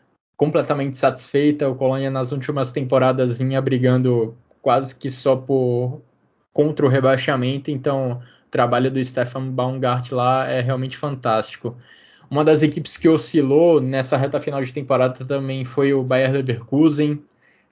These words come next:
Viu a vaga ali na Champions League um pouco ameaçada, principalmente depois das contusões de Patrick Schick,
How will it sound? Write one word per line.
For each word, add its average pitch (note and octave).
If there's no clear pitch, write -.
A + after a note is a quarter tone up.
Viu C#3
a C3+
vaga C3
ali C3+
na C3
Champions C#3
League C3+
um C#3
pouco C3
ameaçada, C3+
principalmente D3
depois C3
das C3
contusões B2+
de B2
Patrick B2
Schick, -